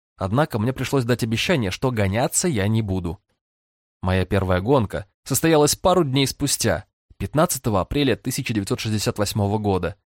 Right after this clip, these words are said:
Я отправился со своим новым спонсором, Баумгартнером, в местечко в Верхней Австрии под названием Мюлокен. Подъём на холм.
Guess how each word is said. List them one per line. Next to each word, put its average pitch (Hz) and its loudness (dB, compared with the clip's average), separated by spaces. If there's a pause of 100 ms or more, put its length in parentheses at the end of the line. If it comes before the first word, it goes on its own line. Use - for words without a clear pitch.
(540)
Я 127 2
отправился 135 2
со 120 -2
своим 123 0
новым 113 2
спонсором, 104 2 (460)
Баумгартнером, 98 0 (240)
в 117 -2
местечко 143 2
в 123 0
Верхней 131 0
Австрии 117 -2
под 104 -6
названием 117 2
Мюлокен. 101 0 (880)
Подъём 98 0
на 175 0
холм. 98 0